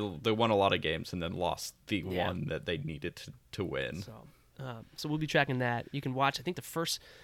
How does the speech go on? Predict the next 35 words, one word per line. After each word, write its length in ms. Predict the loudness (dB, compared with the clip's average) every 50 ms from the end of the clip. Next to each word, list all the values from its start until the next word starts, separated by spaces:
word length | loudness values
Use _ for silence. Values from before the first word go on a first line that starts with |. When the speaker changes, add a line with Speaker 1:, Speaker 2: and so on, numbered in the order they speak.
| -20 -10 _
Speaker 2:
first 160 | -2 -2 0
couple 160 | 0 2 4
rounds 200 | 6 6 6 4
will 60 | 2 2
be 80 | 2
on 140 | 2 2 2
Rugby 260 | 0 0 -2 -2 -4
Pass 320 | -2 0 0 0 0 -2 -6
T 220 | -8 -6 -6 -4
V, 260 | -2 -2 -2 0 -2
and 160 | -2 -4 -4
then 440 | -4 -2 -2 -2 -2 -4 -6 -6 -6 -6
the 140 | -6 -6 -6
semifinals 680 | -6 -4 -4 -2 -2 -4 -4 -6 -6 -4 -4 -4 -4 -6
and 120 | -8 -10
finals 380 | -8 -6 -6 -4 -4 -4 -4 -4
will 80 | -6
move 560 | -6 -4 -4 -4 -4 -4 -4 -4 -6 -10 -12 -10
to 420 | -10 -8 -6 -6 -6 -6 -8 -10 -12 -18 -20 -20 -20 -20 _ _ _ -16
Peacock. 880 | -16 -14 -8 -6 -4 -4 -4 -6 -8 -8 -6 -6 -6 -6 -8 -10 -10 -8
And 100 | -6 -4
I 40 | 0
think 180 | 0 0 2 2
all 80 | 0
the 60 | 0 0
times 260 | -2 -2 -2 -2 -4
are 40 | -6
decent 360 | -6 -6 -6 -6 -6 -8 -8
'cause 140 | -8 -8 -6
it's 100 | -2 -2
on 140 | -2 0 0
Vancouver. 560 | -2 -2 -2 -2 -2 -2 -4 -4 -4 -6 -8
So, 400 | -8 -8 -8 -8 -8 -10 -10 -10 -10
you 120 | -10 -10
know, 220 | -10 -10 -12 -16